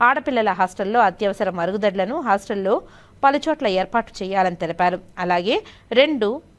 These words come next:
డస్ట్‌బిన్లను కూడా ప్రత్యేకంగా ఏర్పాటు చేసేలా చర్యలు తీసుకోవాలని కలెక్టర్ సూచించారు. తిరుపతిలో స్టడీ సర్కిల్ని తిరిగి ప్రారంభిస్తామని తెలిపారు. తిరుపతి బైరాయపట్టిలో ఉన్న నర్సింగ్ విద్యార్థులకు జర్మన్ భాషపై ఎనిమిది నెలల పాటు శిక్షణ ఇస్తున్నామని,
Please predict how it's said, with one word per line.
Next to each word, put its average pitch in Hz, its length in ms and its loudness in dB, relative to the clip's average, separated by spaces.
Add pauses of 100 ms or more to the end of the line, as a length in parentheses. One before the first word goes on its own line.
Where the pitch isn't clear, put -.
డస్ట్‌బిన్లను 269 760 -2
కూడా 196 240 0
ప్రత్యేకంగా 196 600 -4
ఏర్పాటు 180 520 -4
చేసేలా 185 380 0 (120)
చర్యలు 185 240 -2
తీసుకోవాలని 185 640 -2
కలెక్టర్ 180 480 -4
సూచించారు. 185 600 -2 (340)
తిరుపతిలో 208 440 0
స్టడీ 190 320 -4
సర్కిల్ని 185 480 -6
తిరిగి 214 240 -2
ప్రారంభిస్తామని 180 800 -2
తెలిపారు. 190 440 0 (340)
తిరుపతి 311 320 2
బైరాయపట్టిలో 220 720 2
ఉన్న 196 180 -4
నర్సింగ్ 190 400 -4
విద్యార్థులకు 190 760 -4 (300)
జర్మన్ 269 380 2
భాషపై 202 400 0
ఎనిమిది 208 340 -2
నెలల 196 260 0
పాటు 196 280 -4
శిక్షణ 208 340 -10
ఇస్తున్నామని, 208 720 -4